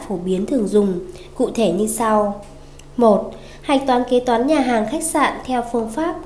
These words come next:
kê khai thường xuyên. Các đơn vị nhà hàng khách sạn hạch toán kế toán theo phương pháp kê khai thường xuyên cụ thể như sau.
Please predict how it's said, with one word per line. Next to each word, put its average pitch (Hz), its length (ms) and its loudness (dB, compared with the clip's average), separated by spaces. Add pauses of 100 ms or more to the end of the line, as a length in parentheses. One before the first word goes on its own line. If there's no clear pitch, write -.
kê 254 160 4
khai 240 340 0
thường 190 180 0
xuyên. 233 460 2 (440)
Các 359 200 2
đơn 330 180 6
vị 302 120 2
nhà 226 220 2
hàng 208 220 -2
khách 320 180 -4
sạn - 280 -2
hạch 190 240 -8
toán 196 180 -4
kế 190 220 -6
toán 202 280 -4
theo 302 240 -2
phương 269 160 0
pháp 339 140 0 (100)
kê 254 140 4
khai 247 300 -2
thường 208 160 0
xuyên 254 340 0
cụ - 180 -10
thể 214 160 0
như 208 200 0
sau. 214 540 -2